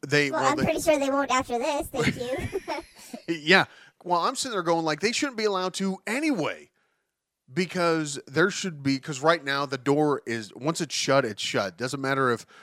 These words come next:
Speaker 1: one person goes through and murders everybody, that, that door's not getting open and the plane's going to fucking land.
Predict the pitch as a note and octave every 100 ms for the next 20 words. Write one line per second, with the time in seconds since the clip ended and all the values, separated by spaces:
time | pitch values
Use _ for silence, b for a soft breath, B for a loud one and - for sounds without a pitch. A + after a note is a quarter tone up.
0 | B B2 D3 D#3 D3 C#3 C3 C3 - C#3
1 | C3+ - A2 G#2+ G#2 A2+ C3 D3 D3+ D3
2 | C3+ C3 B2+ B2+ A#2 G2+ G2 F#2+ F#2+ b
3 | b b b - B2 - _ - B2 G#2
4 | A#2 C#3 C3+ A#2+ A#2+ A2 A2+ A2 A2 A2
5 | G#2+ G#2 G2 A#2 G#2 G2 G2 F2+ - E2+
6 | - C#2+ B1+ -